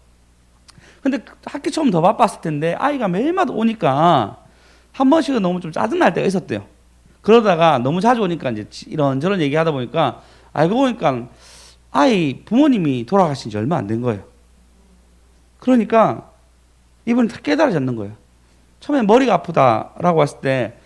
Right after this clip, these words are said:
아, 머리만 아프다 생각했는데, 아, 어쩌면 머리뿐 아니라 마음이 아프니까, 어, 아이가 이렇게 힘들어하지 않을까라고 생각하게 됩니다. 그래서 이분이 고백하기에 이렇게 얘기합니다. "내가 아이들의 진짜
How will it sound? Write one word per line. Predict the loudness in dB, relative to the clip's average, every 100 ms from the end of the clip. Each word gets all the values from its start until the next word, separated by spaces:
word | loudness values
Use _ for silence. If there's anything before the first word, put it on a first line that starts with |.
| _ _ _
아, | -2
머리만 | 2 4 4 2
아프다 | 0 -4
생각했는데, | -4 -6 -4 -4 -6 -6
아, | -4 -4
어쩌면 | -4 -6 -6 -4 -2
머리뿐 | 0 0 -2 -6 -4
아니라 | -2 -2 0 0 -2 -6 -20 -20 -8
마음이 | -2 2 4 4 0
아프니까, | -4 -6 -6 -2 0 2 0 -4 -8 -16 _ _ -12
어, | -8 -6 -6 -8 -10 -14 -20 -20 -20 -2
아이가 | 0 0 -2
이렇게 | -4 -8
힘들어하지 | -4 -2 0 0 -2
않을까라고 | -2 -4 -2 0 0 0 -2 0 0 0 -2 -8 -20 _
생각하게 | -6 -2 0 0 0
됩니다. | 0 0 -2 -4
그래서 | -6 2 2 2 -2 -16 -20 -20 -20 _
이분이 | -2 2 0
고백하기에 | 2 2 2 0 0
이렇게 | -2 -4
얘기합니다. | 0 0 2
"내가 | 2 4 6 6 4 2
아이들의 | 2 2 -2 0
진짜 | 2 2 4 4